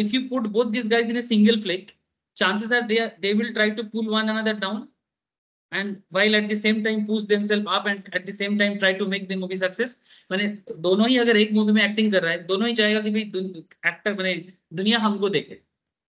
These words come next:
जो भी actor acting करता है, सबको क्या लगता है कि मेरे को देखे, मेरा performance ज्यादा अच्छा हो, या फिर ऐसा हो सकता है कि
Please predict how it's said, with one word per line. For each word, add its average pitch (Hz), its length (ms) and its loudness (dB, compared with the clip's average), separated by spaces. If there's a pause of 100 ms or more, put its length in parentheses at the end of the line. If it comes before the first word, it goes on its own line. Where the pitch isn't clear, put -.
(340)
जो 165 80 -2
भी 220 120 0
actor 190 300 0
acting 208 340 0
करता 160 240 -4
है, 151 80 -8
सबको 208 280 -4
क्या 233 120 0
लगता 165 300 -6
है - 100 -20 (360)
कि 220 80 -2
मेरे 220 200 4
को 233 120 -2
देखे, 202 340 -2 (200)
मेरा 202 220 0 (200)
performance 202 380 -4
ज्यादा 185 240 0
अच्छा 175 200 -6
हो, 156 200 -8 (520)
या 208 80 0
फिर 240 160 2
ऐसा 226 180 0
हो 247 80 0
सकता 240 200 -4
है 254 80 -6
कि 247 60 -4